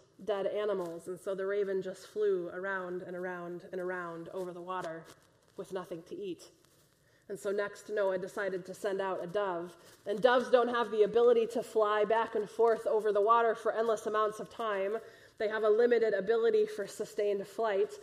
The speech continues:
and they live at lower elevations, and, and so instead of eating animals, they require plants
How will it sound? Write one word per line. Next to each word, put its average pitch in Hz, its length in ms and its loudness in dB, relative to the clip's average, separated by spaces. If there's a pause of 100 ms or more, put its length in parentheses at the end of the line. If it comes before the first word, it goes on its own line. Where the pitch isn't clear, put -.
(200)
and 214 120 0
they 220 120 8
live 254 360 8
at 226 260 0 (220)
lower 247 320 8
elevations, 214 800 2
and, 190 120 -2 (200)
and 208 140 -4
so 220 140 -2
instead 220 280 0
of 220 140 0
eating 208 360 0
animals, 214 520 2 (480)
they 214 120 2
require 202 460 -2
plants - 640 -6